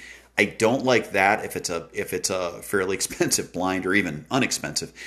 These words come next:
You don't want the dog to decide to plow through your blind and destroy it. The other thing, that thing you can do is get a dog blind with telescoping legs that you could put up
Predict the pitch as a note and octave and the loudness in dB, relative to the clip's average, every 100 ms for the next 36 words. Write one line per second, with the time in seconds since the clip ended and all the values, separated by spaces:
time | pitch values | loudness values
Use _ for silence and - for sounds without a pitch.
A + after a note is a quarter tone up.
0 | - - G2+ G#2 A#2 A2+ G#2+ G2+ G2+ G2+ | -16 -12 -4 2 2 2 0 2 4 4
1 | - F#2 F2 - E2 G#2 F#2 D#2+ - - | 0 -2 -2 0 0 0 0 -4 -8 -2
2 | E2 E2+ - G#2+ F#2+ E2 E2+ F2+ F2+ D2+ | 0 0 -4 -6 -6 -6 -8 -6 -6 -6
3 | C#2+ - - A2+ F2 D2+ - - - G2 | -4 -2 0 2 0 -2 -10 -18 -4 4
4 | B2 B2+ A2 A2 G2+ G#2 - A2+ G2+ F#2 | 6 6 2 -2 -4 -4 -4 -2 -2 -4
5 | F#2 F#2 F#2 F#2 F2+ G#2+ G#2 G2+ F#2 G2 | -6 -4 -2 -2 0 2 2 0 -4 -2
6 | F#2 F#2+ F#2 F2 F2 F2 E2 E2 F#2 F2+ | 0 0 -2 -2 0 0 -4 -6 -4 -2
7 | F2+ - E2 E2 E2+ A#2 A2 - - - | -2 -2 -2 -4 -2 -2 -2 -4 -6 -8
8 | - F#2 F2+ - | -4 -2 -2 -6